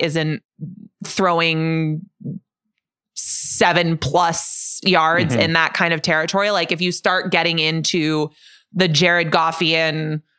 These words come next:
Speaker 1: bad Jimmy Garop-, Garoppolian?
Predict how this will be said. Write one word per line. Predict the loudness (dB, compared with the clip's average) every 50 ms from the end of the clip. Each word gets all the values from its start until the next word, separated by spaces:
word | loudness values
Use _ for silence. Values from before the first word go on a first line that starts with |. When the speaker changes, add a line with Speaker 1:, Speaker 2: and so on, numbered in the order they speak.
| _ _ -6
Speaker 1:
bad | -2 2 2 4 4 4 2 2 2
Jimmy | 0 2 2 2 2
Garop-, | 2 2 2 2 0 -2 -4 -10 _ _ _ _ _ _ _ _ _ _ _ _ _ _ -4
Garoppolian? | 0 0 0 0 0 0 0 0 0 0 0 0 0 0 0 0 -2 -4